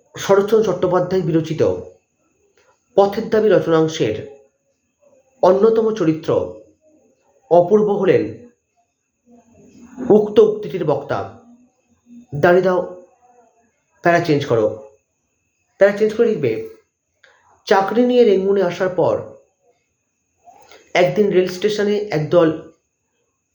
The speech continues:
ফিরিঙ্গি যুবক অপূর্বকে বিনা দোষে লাথি মেরে স্টেশন থেকে বের করে দেয়।"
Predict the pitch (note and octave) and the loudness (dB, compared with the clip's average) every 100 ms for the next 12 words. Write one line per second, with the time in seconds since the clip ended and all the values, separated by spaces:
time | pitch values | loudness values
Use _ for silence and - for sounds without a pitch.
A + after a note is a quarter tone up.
0 | - A#3 A#3 A3+ A3 F3+ D#3+ C#3+ G#2+ - | -4 2 2 2 -2 -2 2 2 2 -6
1 | - _ _ _ _ _ _ _ _ _ | -18 _ _ _ _ _ _ _ _ _
2 | _ F3+ F#3 A#3 A#3 A3+ A3 F3 F#3 F3+ | _ 0 2 2 2 0 0 -2 0 0
3 | F3 - G3 F#3 - - _ _ _ _ | -2 -2 -2 -2 -8 -20 _ _ _ _
4 | _ _ _ D3+ E3+ - G#3+ F#3 A2 G2+ | _ _ _ -2 0 0 0 2 0 -4
5 | G#2 - _ _ _ _ _ - - G#3+ | -10 -20 _ _ _ _ _ -14 -2 0
6 | A3 G#3+ G#3+ G#3 E3+ D#3+ D#3 D#3+ C3+ G2 | 2 0 0 -2 0 0 2 2 2 0
7 | F2 | -4